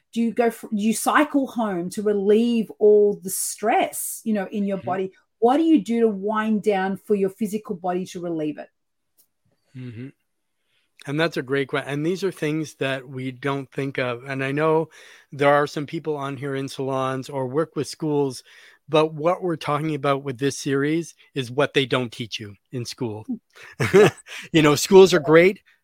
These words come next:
Speaker 2: The, the educators there are phenomenal and they do a wonderful, um, uh, service for our industry, but we kinda wanna take this in a di-, uh, another direction that just goes deeper. So
Speaker 1: Mm.
Speaker 2: let's,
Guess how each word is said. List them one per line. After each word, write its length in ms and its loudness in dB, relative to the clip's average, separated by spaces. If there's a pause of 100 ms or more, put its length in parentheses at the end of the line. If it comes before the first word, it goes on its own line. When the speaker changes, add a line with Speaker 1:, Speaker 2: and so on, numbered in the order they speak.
(140)
Speaker 2:
The, 600 0
the 220 2
educators 640 0
there 320 0
are 160 -2
phenomenal 760 -4
and 200 -8
they 100 -4
do 160 -2
a 100 -2
wonderful, 760 -4 (360)
um, 460 -2 (600)
uh, 280 -4
service 400 0
for 260 -2
our 100 -4
industry, 720 -6 (280)
but 120 4
we 160 0
kinda 260 -8
wanna 300 -4
take 360 -6
this 280 -4
in 180 -8
a 100 -4
di-, 240 -2
uh, 260 -4 (360)
another 400 2
direction 500 -4
that 120 -6
just 240 -6
goes 260 -2
deeper. 480 -4 (460)
So 200 2
Speaker 1:
Mm. 60 2
Speaker 2:
let's, 300 0